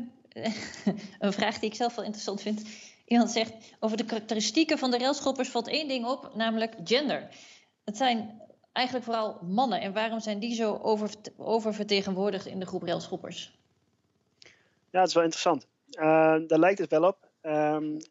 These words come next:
Speaker 2: en ik moet ook hier dus oppassen dat ik niet ga, ga speculeren. We
Speaker 1: <laughs>
Speaker 2: weten dit gewoon echt nog niet. Eh, we weten hier echt nog niet genoeg van. Maar dat, hè, uit de beelden lijkt het zeker zo dat, dat er veel, eh, veel, eh, jongens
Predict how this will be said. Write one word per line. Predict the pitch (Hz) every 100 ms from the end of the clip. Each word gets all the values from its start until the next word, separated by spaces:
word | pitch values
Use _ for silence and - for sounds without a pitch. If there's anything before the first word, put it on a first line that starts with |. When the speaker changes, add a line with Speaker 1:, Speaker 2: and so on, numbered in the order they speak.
| _
Speaker 2:
en | 165
ik | 156 156
moet | 160 160 -
ook | 175
hier | - 175 165
dus | 156 - - _
oppassen | 165 170 156 160
dat |
ik | 151
niet | 180
ga, | - 151 143 143
ga | 156 - 147
speculeren. | - 143 135 127 123
We | 131
Speaker 1:
<laughs> | 151
Speaker 2:
weten | 165
dit | 156
gewoon | - 151
echt | 156 -
nog | 160
niet. | 170 - - - - - _
Eh, | - 143 143 135 135
we | 135 143
weten | 156
hier | 180
echt | 202
nog | 185
niet | 165 156
genoeg | 156 147
van. | - 180
Maar | 233 180
dat, | 165 165
hè, | - 190
uit | 214 175 - 160
de | -
beelden | 147 180 165 147
lijkt | 151 165
het | -
zeker | - 170 165
zo | 151
dat, | 147 -
dat | 143 147
er |
veel, | - 160 151 147
eh, | 139 135
veel, | 156 156 147
eh, | 127 127 127
jongens | 143 160 170 - -